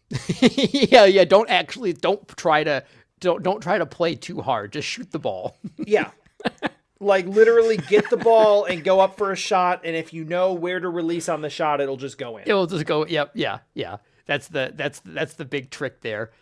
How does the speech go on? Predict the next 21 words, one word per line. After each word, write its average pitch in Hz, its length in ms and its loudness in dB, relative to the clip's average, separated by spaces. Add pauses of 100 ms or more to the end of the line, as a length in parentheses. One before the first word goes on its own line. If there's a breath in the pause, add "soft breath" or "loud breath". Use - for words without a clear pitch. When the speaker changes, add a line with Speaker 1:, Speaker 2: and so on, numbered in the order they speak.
(160)
Speaker 1:
But 208 240 2
it 247 100 6
Speaker 2:
So, 196 100 4
Speaker 1:
is 190 60 2
Speaker 2:
like, 185 180 4
I 202 140 6
really 220 420 2
just 180 400 -4
started, 175 800 -2
like, 165 360 -2
I 190 160 4
really 233 320 2
just 196 260 -4
started 175 580 -2
going, 160 680 0 (100)
like, 151 480 -4
inbound 185 500 2
the 160 60 -4
ball, 156 300 4
shoot, 151 440 -8
point. 120 320 -12